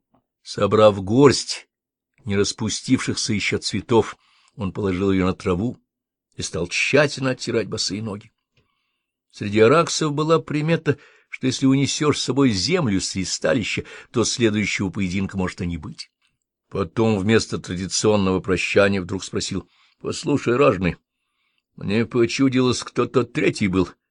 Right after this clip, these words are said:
когда ты сказал: «Довольно»?» «Мне тоже», — обронил Ражный. «Что тоже?» «Кто-то третий подходил». «Но ведь такого не может быть. Значит, почудилось. Ты же не станешь оспаривать победу». «Не стану, Скиф».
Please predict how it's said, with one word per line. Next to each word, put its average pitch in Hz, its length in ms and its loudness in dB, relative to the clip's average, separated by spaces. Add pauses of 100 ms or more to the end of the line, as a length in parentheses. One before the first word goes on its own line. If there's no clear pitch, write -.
(380)
когда 101 240 -6
ты 90 60 -8
сказал: 107 420 4
«Довольно»?» 104 500 6 (760)
«Мне - 240 -4
тоже», — 98 600 4
обронил 90 460 0
Ражный. 90 380 2 (360)
«Что - 240 -2
тоже?» 95 360 4 (880)
«Кто-то - 400 -4
третий 107 340 -4
подходил». 87 480 -2 (360)
«Но 92 80 -10
ведь 87 120 -10
такого 101 300 2
не 104 120 4
может 110 320 4
быть. 127 360 2 (440)
Значит, - 200 -6
почудилось. 127 680 2 (280)
Ты 107 100 -2
же 95 80 0
не 104 80 0
станешь 123 460 2
оспаривать 131 540 4
победу». 120 380 2 (220)
«Не 117 120 -2
стану, 143 400 2
Скиф». - 380 -10